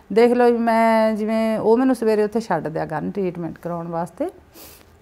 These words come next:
ਤੇਈ ਦਿਨ ਤਾਂ ਲਗਾਤਾਰ ਚੱਲਿਆ, ਅਹ, ਜਿਹਨੂੰ ਕਹਿੰਦੇ ਨੇ ਰੇਡੀਓਥੈਰੇਪੀ। ਸ਼ਨੀਵਾਰ ਤੇ ਐਤਵਾਰ ਨਹੀਂ ਹੁੰਦੀ ਸੀ, ਚਾਰ ਪੰਜ ਦਿਨ ਹੁੰਦੀ ਸੀ।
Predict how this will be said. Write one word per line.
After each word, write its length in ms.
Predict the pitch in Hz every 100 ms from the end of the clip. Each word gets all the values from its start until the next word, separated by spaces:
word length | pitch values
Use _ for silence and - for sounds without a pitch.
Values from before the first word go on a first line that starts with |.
| _ - _ - - -
ਤੇਈ 220 | 185 202
ਦਿਨ 160 | 208 208
ਤਾਂ 100 | 202
ਲਗਾਤਾਰ 440 | 196 170 165 165
ਚੱਲਿਆ, 340 | 156 165 - 165
ਅਹ, 920 | 165 _ _ - 180 180 180 175 170
ਜਿਹਨੂੰ 320 | 165 180 190
ਕਹਿੰਦੇ 340 | 196 180 185 202
ਨੇ 380 | 190 185 175
ਰੇਡੀਓਥੈਰੇਪੀ। 760 | 175 180 170 165 165 165 - 320 - - - 226
ਸ਼ਨੀਵਾਰ 400 | 214 214 226 247
ਤੇ 120 | 240
ਐਤਵਾਰ 380 | 220 202 196 175
ਨਹੀਂ 120 | 175
ਹੁੰਦੀ 220 | 170 170
ਸੀ, 140 | 190 233
ਚਾਰ 200 | 202 175
ਪੰਜ 220 | 175 170
ਦਿਨ 140 | 175
ਹੁੰਦੀ 280 | 165 160 151
ਸੀ। 160 | 156